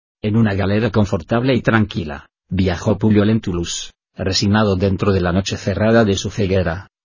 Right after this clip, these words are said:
rodeado de amigos serviciales que hacían de todo por aminorarle los sufrimientos morales. Antes de llegar a Roma, muchas veces reflexionó sobre la mejor manera de dirigirse directamente a Andrés,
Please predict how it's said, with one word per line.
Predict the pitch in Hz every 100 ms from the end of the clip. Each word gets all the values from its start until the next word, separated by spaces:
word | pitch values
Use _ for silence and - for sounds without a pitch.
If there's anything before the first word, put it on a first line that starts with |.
| -
rodeado | 101 98 98 101 120 98
de |
amigos | 90 104 107 110
serviciales | - 90 90 110 117 110
que | 107
hacían | 98 123 120
de | 101
todo | 92 110 107 110
por | 104
aminorarle | 101 101 101 101 101 95
los | 92
sufrimientos | - 95 107 101 120 123 110
morales. | 104 90 76 73 - - _ _ _ _
Antes | 120 117 110
de | 92
llegar | 90 95 101
a | 98
Roma, | 87 85 78 - _ _ -
muchas | 131 127 113
veces | 104 - 143
reflexionó | 104 98 98 - 101 113
sobre | 123 107 101
la | 95
mejor | 87 - 107
manera | 98 101 104
de | 95 87
dirigirse | 85 82 - 127 104 92
directamente | 90 101 117 92 95 98 101
a |
Andrés, | 85 82 80 - -